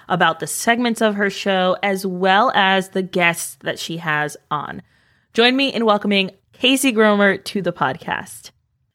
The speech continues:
Hello, Casey. I am so excited to have you on the show. If you could just start by telling everyone who you are, what you do,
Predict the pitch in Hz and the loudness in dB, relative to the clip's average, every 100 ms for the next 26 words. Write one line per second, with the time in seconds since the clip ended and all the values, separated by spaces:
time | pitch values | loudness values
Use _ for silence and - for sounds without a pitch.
0 | _ _ _ _ - - 277 247 233 220 | _ _ _ _ -8 0 2 4 4 2
1 | 220 214 214 240 - 226 214 214 - - | 0 0 0 0 2 4 4 2 -4 -6
2 | - 233 370 202 - 175 170 196 185 - | 0 2 4 2 0 2 2 0 0 -2
3 | 156 160 156 - 147 156 160 - - 254 | -4 -4 -10 -8 -12 -12 -14 -8 0 2
4 | 254 247 240 - _ - 208 233 285 - | 4 2 -2 -8 _ -4 -4 0 0 2
5 | 214 208 202 196 180 180 170 160 165 - | 0 0 0 0 -2 -2 -2 -2 -4 -14
6 | - 277 254 233 214 208 - 170 165 180 | -6 -4 0 4 4 4 2 -2 0 0
7 | 208 190 180 175 | -2 -2 2 2